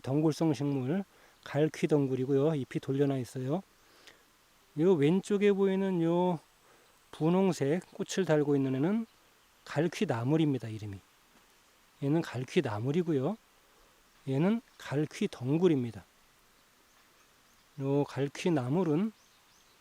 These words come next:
이렇게 꽃이 아주 예쁘네요. 색깔이 예쁘고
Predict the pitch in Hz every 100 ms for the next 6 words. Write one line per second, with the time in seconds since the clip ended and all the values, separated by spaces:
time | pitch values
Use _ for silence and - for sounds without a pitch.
0 | _ _ _ _ 147 - 214 - 220 131
1 | _ _ _ _ _ _ _ _ _ _
2 | _ _ _ _ 139 147 160 - 143 127
3 | 143 196 - - - 156 135 180 160 143
4 | 123 143 139 147 196